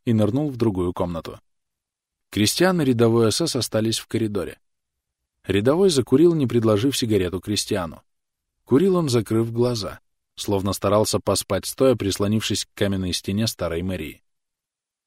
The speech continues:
Из комнаты, за дверью которой скрылся лейтенант, появились двое солдат и направились к выходу из мэрии.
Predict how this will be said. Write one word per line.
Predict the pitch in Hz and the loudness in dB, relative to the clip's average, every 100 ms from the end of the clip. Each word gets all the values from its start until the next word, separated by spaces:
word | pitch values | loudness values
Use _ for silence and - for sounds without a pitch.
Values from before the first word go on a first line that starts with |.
| - | -6
Из | 90 - | -4 0
комнаты, | 175 180 101 95 | 0 0 -2 0
за | 90 92 | 0 2
дверью | 104 104 98 | 2 2 0
которой | 98 101 101 92 | -2 0 0 0
скрылся | - 95 92 95 | -4 -4 -4 -4
лейтенант, | 98 98 110 87 71 _ _ _ _ _ - | -4 -4 -6 -8 -14 _ _ _ _ _ -2
появились | 95 98 98 90 | 0 2 0 -2
двое | 90 92 85 | -2 -2 -2
солдат | 85 87 156 - _ | -4 -4 -6 -10 _
и | - | -4
направились | 107 107 175 175 147 - | -2 0 0 0 0 -2
к | 98 | -2
выходу | 87 95 107 | -4 -2 -2
из | 107 | -2
мэрии. | 104 82 - | -4 -6 -12